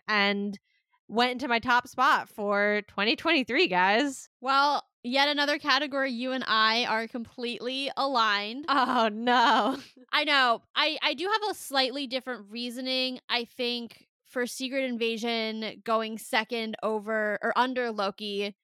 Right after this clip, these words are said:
Speaker 2: But I'll start with Loki and, and just actually let me start with Loki and Secret Invasion together because to your point, we haven't seen enough of What If.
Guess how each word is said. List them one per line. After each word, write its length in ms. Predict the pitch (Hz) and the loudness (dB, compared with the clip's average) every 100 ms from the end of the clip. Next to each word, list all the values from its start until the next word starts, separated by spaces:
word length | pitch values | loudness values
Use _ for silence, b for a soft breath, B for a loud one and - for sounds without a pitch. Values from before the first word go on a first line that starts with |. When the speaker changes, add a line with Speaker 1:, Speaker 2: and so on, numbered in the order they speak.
| _ _ - | _ _ 0
Speaker 2:
But 280 | 262 254 - | 4 4 4
I'll 140 | 254 269 | 2 2
start 260 | 330 339 | 4 4
with 120 | 311 | 2
Loki 500 | 262 247 247 247 247 - | -4 -4 -4 -6 -4 -4
and, 160 | 240 | -4
and 160 | 233 247 | -4 -6
just 160 | 302 - - | -6 -6 0
actually 260 | 311 - 302 | 0 0 -2
let 120 | 311 | -2
me 80 | 370 | 0
start 220 | 359 294 | 2 0
with 100 | 262 | 0
Loki 520 | 254 254 254 269 - | 0 0 0 -4 -2
and 240 | 233 240 | -2 -4
Secret 220 | 233 247 247 | -6 -6 -6
Invasion 420 | 240 226 220 214 | -2 -4 -4 -8
together 460 | 214 208 208 226 | -6 -4 -2 -4
because 800 | 226 226 254 214 208 202 - - _ _ - | -6 -8 -4 -2 -2 -6 -12 -20 _ _ -14
to 100 | 302 | -8
your 120 | 320 | -6
point, 300 | 294 277 254 | -4 -4 -4
we 80 | 262 | -2
haven't 240 | 269 285 269 | 0 0 -4
seen 180 | 262 | -6
enough 360 | 247 220 208 - | -6 -4 -4 -2
of 180 | 247 233 | -2 -2
What 200 | 240 262 | 0 0
If. 280 | 269 311 | 0 -2